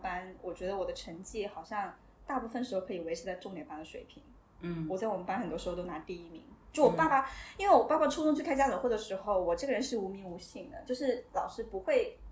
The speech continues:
Speaker 1: 或者找我爸爸来讲你女儿怎么样那种。只是他到了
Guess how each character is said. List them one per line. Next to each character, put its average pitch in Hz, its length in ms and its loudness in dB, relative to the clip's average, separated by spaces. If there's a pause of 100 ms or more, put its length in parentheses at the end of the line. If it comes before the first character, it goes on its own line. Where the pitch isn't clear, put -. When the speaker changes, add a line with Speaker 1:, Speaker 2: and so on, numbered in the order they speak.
(680)
Speaker 1:
或 254 80 -2
者 233 80 -4
找 190 120 0
我 170 60 -2
爸 190 120 -2
爸 - 80 -4
来 170 100 -4
讲 160 220 -6
你 180 80 -6
女 180 140 -6
儿 160 100 -4
怎 165 100 -12
么 147 60 -12
样 160 320 -8
那 165 60 -12 (120)
种。 - 140 -10 (500)
只 226 80 -2
是 339 100 4
他 349 120 2
到 330 160 8
了 294 180 6